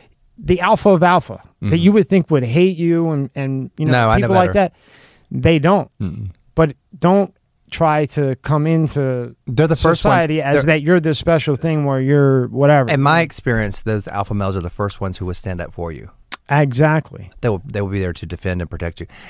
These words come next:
Speaker 2: It's the ones, the soy boys or whatever, who are gonna have the video camera and videotape what
Speaker 1: No.
Speaker 2: takes place, but they're not gonna m-, lift a finger to try to, to defend you if you need defending. Um,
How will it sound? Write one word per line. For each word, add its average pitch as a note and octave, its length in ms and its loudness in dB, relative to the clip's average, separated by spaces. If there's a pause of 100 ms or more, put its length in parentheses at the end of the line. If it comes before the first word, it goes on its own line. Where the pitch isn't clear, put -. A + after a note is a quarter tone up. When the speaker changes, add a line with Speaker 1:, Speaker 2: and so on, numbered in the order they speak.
(140)
Speaker 2:
It's B2+ 280 -4
the - 160 -2
ones, G#2 340 -2
the G2 100 -6
soy A2 260 0
boys F2+ 320 -4
or F2+ 40 -2
whatever, F2 340 -2
who F#2 100 0
are F2 120 0
gonna F2+ 280 -4 (240)
have G#2+ 220 -2
the G2 60 -6
video G2 360 -4
camera F2 400 -6
and F#2 220 -8
videotape G2+ 480 -4
what F2+ 140 -8
Speaker 1:
No. - 60 -12
Speaker 2:
takes G2 180 -6
place, F2+ 400 2 (340)
but A#2 80 0
they're G#2+ 100 0
not G#2 100 -2
gonna F#2+ 180 -2
m-, G2+ 280 -8
lift A2+ 380 -2
a G2 60 -4
finger G#2+ 260 -2
to F2+ 80 -4
try F#2+ 220 -2
to, F2+ 120 -6
to - 180 -10
defend F2+ 340 -4
you G2 80 -6
if F#2 160 -14
you F#2 120 -4
need E2+ 200 -6
defending. E2+ 500 -8 (640)
Um, G#2 440 2